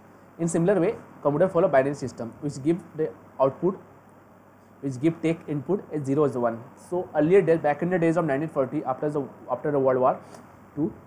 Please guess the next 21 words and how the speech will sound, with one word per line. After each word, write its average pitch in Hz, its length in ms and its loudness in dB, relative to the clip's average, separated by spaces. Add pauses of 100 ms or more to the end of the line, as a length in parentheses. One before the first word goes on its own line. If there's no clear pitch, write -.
(160)
the, 131 80 2
uh, 127 320 6 (1160)
computer 143 280 2
was 156 380 0
taking 160 300 0 (360)
boom 156 200 2 (140)
and 131 340 -6
lo-, 127 220 2
lot 135 240 4
of, 156 80 -4 (260)
you 143 80 -2
know, 127 220 -2 (720)
advancement 135 440 -2 (120)
in 139 100 -4
the 147 140 2
society 139 440 -4 (1040)
or 120 240 -4
in 131 100 -8
the 135 60 -4
market. - 280 -2 (420)
So, 131 600 0